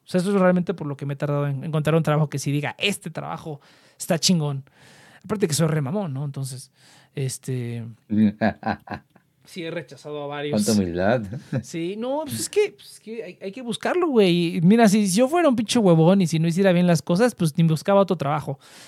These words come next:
Speaker 1: Pero por suerte sí, güey. Y siempre me va bien en las entrevistas y en todo. Entonces, sí puedo, sí puedo ponerme mamón, ¿no? Hasta cierto punto, ¿no? Pero, pero pues sí, no, no mames. No, no, no mames. Eso de ser manager o manejar a la gente, qué,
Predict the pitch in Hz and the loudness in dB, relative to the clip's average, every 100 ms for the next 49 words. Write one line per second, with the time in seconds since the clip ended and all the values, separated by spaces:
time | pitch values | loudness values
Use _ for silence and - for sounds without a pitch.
0 | _ 226 247 294 392 415 392 370 370 269 | _ 4 6 4 4 4 2 2 0 2
1 | 190 185 - 220 233 233 185 185 196 202 | 0 -2 -6 -4 -4 -2 0 0 0 0
2 | 202 160 139 139 147 151 165 143 131 139 | -2 -6 -10 -14 -14 -14 -16 -18 -16 -16
3 | 139 135 156 139 156 - _ _ _ _ | -16 -16 -20 -16 -16 -18 _ _ _ _
4 | _ _ _ 220 185 240 226 214 220 262 | _ _ _ -10 2 8 10 8 8 10
5 | 226 190 185 202 190 151 147 151 147 147 | 10 8 6 6 6 4 4 4 4 2
6 | 151 160 190 170 185 196 185 143 - _ | 0 0 0 0 -2 0 -2 -2 -10 _
7 | 165 220 196 170 151 147 143 135 135 _ | -20 -18 -12 -10 -8 -10 -12 -16 -20 _
8 | _ _ _ _ 156 156 147 - 170 170 | _ _ _ _ -12 -12 -12 -6 -2 0
9 | 143 156 156 107 101 170 131 - 143 139 | 0 0 -4 -8 -14 -18 -20 -18 -14 -12
10 | 139 139 135 127 113 127 143 139 160 139 | -10 -10 -8 -8 -8 -8 -8 -6 -6 -8
11 | 147 139 143 127 131 151 139 127 123 127 | -10 -10 -10 -10 -12 -12 -12 -12 -10 -10
12 | 117 139 143 143 - 131 135 175 165 - | -8 -6 -4 -4 -6 -8 -6 -8 -8 -8
13 | 156 | -10